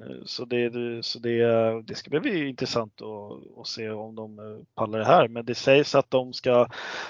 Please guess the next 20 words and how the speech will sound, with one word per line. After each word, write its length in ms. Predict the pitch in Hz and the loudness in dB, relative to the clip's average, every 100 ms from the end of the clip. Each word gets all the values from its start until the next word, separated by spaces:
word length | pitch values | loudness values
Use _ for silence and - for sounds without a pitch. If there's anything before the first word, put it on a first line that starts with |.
| - | -2
försöka 360 | 156 170 156 160 | 8 10 10 12
värva 260 | 160 151 | 12 12
in 120 | 151 | 8
några 420 | 147 143 135 160 - - - | 6 6 10 10 8 -2 -4
S 180 | 143 | -4
S 160 | 131 - | -4 4
L-meriterade 1120 | 143 127 123 123 120 120 120 117 127 120 120 | 6 8 6 2 2 0 -2 -2 0 0 0
gubbar 380 | 117 117 110 110 | -4 -6 -2 -2
och 400 | 110 110 110 110 | -2 -4 -6 -8
försöka, 760 | - - 110 - 113 107 107 110 _ | -10 -8 -8 -2 0 2 0 -6 _
försöka 280 | - 120 117 | -8 -6 -4
hålla 180 | 117 110 | -4 -2
sig 160 | 120 | -6
kvar 380 | - 110 107 110 - | -4 -4 -4 -6 -14
och 220 | 117 113 | -8 -4
jag 120 | 117 | -4
var 380 | 110 113 113 113 | -2 0 2 0
ett 200 | 113 - | -2 -4
etablerat 580 | 110 - 117 110 110 104 | -8 -4 -4 0 -2 -2
division, 600 | 110 104 101 110 110 107 | -4 -6 -10 -16 -16 -20